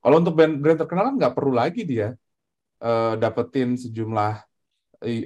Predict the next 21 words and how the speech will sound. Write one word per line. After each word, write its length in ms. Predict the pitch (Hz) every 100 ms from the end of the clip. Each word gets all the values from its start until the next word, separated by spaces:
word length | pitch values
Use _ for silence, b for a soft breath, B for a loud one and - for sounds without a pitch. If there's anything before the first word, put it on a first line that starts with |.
| -
apa, 160 | 143
sejumlah 400 | 170 127 113 113
customer 400 | 120 117 113 123
yang 80 | 110
banyak 240 | 98 165
karena 220 | 151 98 110
dia 100 | 196
udah 80 | 156
cukup 280 | - - - - _ _ 110
awareness-nya 400 | 107 101 139 175
udah 60 | 123
tinggi 300 | 127 139 123 90
gitu. 400 | 98 - 92 85 -
Yang 100 | 107 113
butuh 180 | 113 175
kan 60 | 208
justru 240 | 147 120
U 40 | 87
K 100 | 104
M 220 | 104 107
tadi. 260 | 147 135